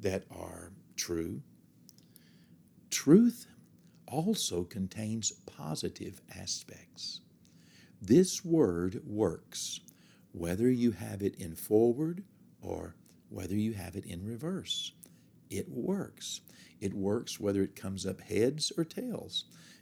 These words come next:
You know, whether you're going forwards or backwards, whether you're cursing someone or blessing them. And that's exactly what the Word of God says, knowing that whatever good thing anyone does,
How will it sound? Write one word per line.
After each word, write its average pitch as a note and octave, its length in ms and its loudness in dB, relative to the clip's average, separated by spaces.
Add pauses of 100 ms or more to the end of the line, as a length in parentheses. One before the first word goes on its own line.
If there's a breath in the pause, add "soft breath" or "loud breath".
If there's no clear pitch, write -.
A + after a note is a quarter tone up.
You G#2 80 -6
know, A2 140 4
whether G2 260 -2
you're F2+ 120 -2
going F2+ 260 -4
forwards B2 420 2
or E3 60 6
backwards, D3 480 -2
whether F2+ 180 -4
you're E2 160 -6
cursing B2 540 -6
someone D3 680 -6
or C#3+ 240 -8
blessing B2+ 720 -8
them. E2 400 -14 (440 loud breath)
And E2 200 -8
that's F2+ 260 -6
exactly F#2+ 640 -4
what F#2+ 320 -10
the G2+ 100 0
Word F2+ 300 -2
of F#2+ 120 -6
God F2+ 240 -6
says, - 420 -2 (360 loud breath)
knowing G2 640 0 (300 loud breath)
that G2 160 -2 (120)
whatever C3+ 760 -2 (220)
good A3+ 440 8 (140)
thing G2+ 720 0 (320 loud breath)
anyone E3+ 760 4
does, G2 720 -2